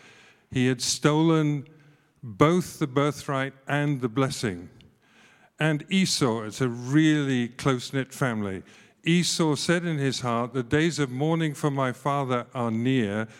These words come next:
then I will kill my brother Jacob." And so Rebekah came to her husband and said, "Let's pray together." No, she didn't. She said to him, "Surely your brother Esau comforts himself concerning you by intending to kill you.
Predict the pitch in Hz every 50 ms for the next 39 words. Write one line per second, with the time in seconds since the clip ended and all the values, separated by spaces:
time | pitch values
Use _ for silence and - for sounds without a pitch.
0 | - - _ 135 104 - 139 143 143 143 135 131 131 123 127 120 120 120 - -
1 | - - 165 139 117 110 104 98 95 95 - _ _ - 123 117 113 110 110 127
2 | 120 107 104 110 101 - - 123 107 110 - 95 - - _ _ _ - - -
3 | - - - - - _ _ _ _ _ _ _ _ _ 131 131 135 135 123 117
4 | - 151 139 131 123 127 117 120 147 160 156 - 156 156 143 143 139 _ _ -
5 | - 147 139 143 147 151 147 139 127 - - 131 123 117 127 127 117 127 135 120
6 | - - 135 123 123 113 101 - 135 123 110 117 120 123 - - - 127 131 120
7 | 107 110 98 117 110 101 117 127 123 131 127 139 127 - - 131 110 131 113 -
8 | 101 120 - - - - - - - - - - - _ _ _ _ - - -
9 | 143 139 135 - - - - 175 165 170 156 139 - - - 139 123 - 143 175
10 | 170 143 123 110 107 131 120 - - 156 160 165 165 160 143 127 117 135 139 135
11 | 135 139 135 - 151 156 147 - - 147 139 131 120 - - - - 175 185 185
12 | - 160 139 - - 135 120 110 107 - 127 117 110 98 - - 131 127 110 -
13 | - - 180 180 156 147 139 135 120 113 110 110 110 107 123 151 - - - -
14 | - - _ - 135 131 135 131 123 - - 127 139 143 143 139 135 123 - -
15 | 131 - - - 131 165 175 165 135 123 110 95 98 107 143